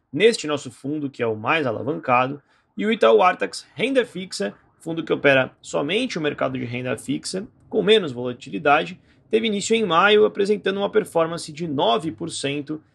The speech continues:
sendo cento e cinco por cento do C D I nesse período de maio a dezembro. O mês de dezembro foi importante pra performance geral no ano, com rentabilidade nominal de três vírgula três por cento no Itaú Artax,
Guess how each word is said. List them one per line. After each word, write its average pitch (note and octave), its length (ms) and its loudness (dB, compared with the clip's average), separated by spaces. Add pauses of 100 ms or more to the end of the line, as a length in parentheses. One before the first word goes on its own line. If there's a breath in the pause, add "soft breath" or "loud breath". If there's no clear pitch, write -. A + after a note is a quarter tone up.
sendo D#3+ 320 -6
cento G#3+ 420 -2
e G#3 60 -2
cinco F3 420 -8
por D#3+ 200 -10
cento C#3 320 -6
do C#3 120 -8
C D#3 220 -4
D F3 100 2
I C#3+ 260 0 (380)
nesse A3+ 220 -6
período D#3+ 400 -2
de D#3+ 140 -6
maio C3 320 0
a - 20 -2
dezembro. C3 560 -4 (720)
O D3 100 0
mês D3+ 240 0
de F3+ 80 -2
dezembro F#3 560 2
foi E3 240 -4
importante F3+ 720 -2
pra C3 160 -2
performance B2 800 -4
geral D3+ 420 0
no F#3 140 -2
ano, D3+ 360 -2 (240)
com A#3 120 -4
rentabilidade F#3 760 -2
nominal E3+ 460 0
de E3+ 120 -6
três F#3 300 -2
vírgula D#3 280 -2
três F3 320 -2
por B2 180 -10
cento D#3 340 -8
no C3 80 -6
Itaú A#2 320 -2
Artax, D#3+ 540 0